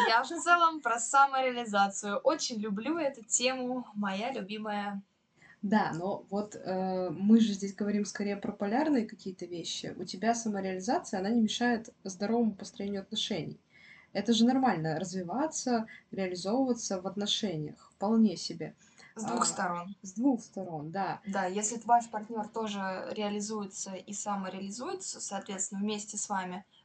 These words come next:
Speaker 1: параллельно, то вот как раз-таки отсюда и взаимозависимость вот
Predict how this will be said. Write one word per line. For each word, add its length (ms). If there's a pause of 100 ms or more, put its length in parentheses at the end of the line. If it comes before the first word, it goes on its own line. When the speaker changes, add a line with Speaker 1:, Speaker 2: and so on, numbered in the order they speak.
Speaker 1:
параллельно, 800
то 400 (240)
вот 260
как 200
раз-таки 420
отсюда 340
и 380
взаимозависимость 1200
вот 120